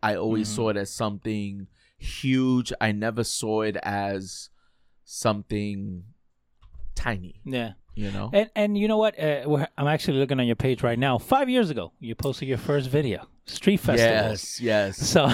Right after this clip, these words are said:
Speaker 2: <laughs>
Speaker 1: Mira, four thousand,
Speaker 2: Yeah.
Speaker 1: four thousand one hundred views.
Speaker 2: So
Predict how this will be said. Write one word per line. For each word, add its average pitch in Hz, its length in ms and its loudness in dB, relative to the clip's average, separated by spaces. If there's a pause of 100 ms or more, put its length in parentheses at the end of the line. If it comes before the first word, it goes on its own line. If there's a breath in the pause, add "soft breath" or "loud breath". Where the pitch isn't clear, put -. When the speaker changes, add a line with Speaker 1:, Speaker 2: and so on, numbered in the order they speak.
(120)
Speaker 2:
<laughs> 202 140 8
Speaker 1:
Mira, 156 360 6
four 156 200 4
thousand, 151 880 2
Speaker 2:
Yeah. 117 40 -4
Speaker 1:
four 139 240 4
thousand 127 320 4
one 117 100 2
hundred 117 320 -2
views. 113 240 -2
Speaker 2:
So 147 280 8